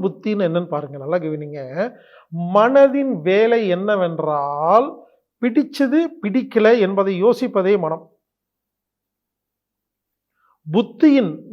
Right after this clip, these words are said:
வேலை என்னன்னா, நல்லது கெட்டது என்பதை யோசிப்பது தான் புத்தி. நல்லா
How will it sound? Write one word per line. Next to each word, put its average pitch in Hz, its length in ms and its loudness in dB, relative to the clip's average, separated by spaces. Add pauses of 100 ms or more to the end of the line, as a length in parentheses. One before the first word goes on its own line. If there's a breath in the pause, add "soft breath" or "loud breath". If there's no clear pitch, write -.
வேலை 226 380 4
என்னன்னா, 165 420 -4 (720 loud breath)
நல்லது 262 380 4 (100)
கெட்டது 226 380 0
என்பதை 202 340 0
யோசிப்பது 202 560 -2
தான் 180 180 0 (120)
புத்தி. 185 260 -6 (1080)
நல்லா 196 120 4